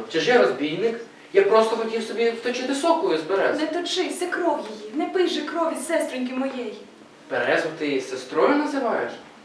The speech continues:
Speaker 1: Хто ж ти така?
Speaker 2: Я мавка лісова.
Speaker 1: Я від старих людей про мавок чув не раз, але що зроду сам не бачив.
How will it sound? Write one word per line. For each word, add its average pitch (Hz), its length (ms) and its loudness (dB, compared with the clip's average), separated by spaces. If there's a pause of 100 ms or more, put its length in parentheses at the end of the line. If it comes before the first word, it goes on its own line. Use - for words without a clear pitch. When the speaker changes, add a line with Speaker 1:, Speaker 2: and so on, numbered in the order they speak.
(160)
Speaker 1:
Хто - 240 -2
ж 220 100 -2
ти 277 80 2
така? 294 420 2 (200)
Speaker 2:
Я 240 240 -4 (100)
мавка 277 500 -4
лісова. - 260 -12 (1080)
Speaker 1:
Я 120 240 4
від 160 160 -4
старих 143 440 0
людей 151 200 2
про 131 180 -2
мавок - 260 -2
чув 180 260 -4
не 269 80 2
раз, - 240 6 (640)
але 151 340 4
що 214 200 0
зроду 226 260 4
сам 311 260 2
не 214 80 0
бачив. - 380 0